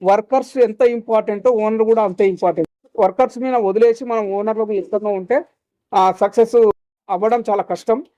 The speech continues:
ఖచ్చితంగా వర్కర్స్ ఉండి పని చేస్తూ పని చేయిస్తే సక్సెస్ కావడానికి ఎక్కువ అవకాశం ఉన్నది. ఇంతకు ముందు అయితే నాకు బాగా మిగిలేవి, కానీ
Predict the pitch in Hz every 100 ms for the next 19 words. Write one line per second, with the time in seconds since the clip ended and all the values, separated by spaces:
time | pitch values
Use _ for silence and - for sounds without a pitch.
0 | _ - 185 196 240 240 196 190 220 220
1 | 190 196 240 294 294 - 208 247 233 262
2 | 311 285 240 233 233 233 240 311 381 _
3 | _ _ - 190 233 220 214 214 220 214
4 | 247 196 180 _ - 180 226 220 220 208
5 | 214 208 220 240 220 247 240 262 269 262
6 | 254 247 233 202 214 226 214 220 240 226
7 | 196 226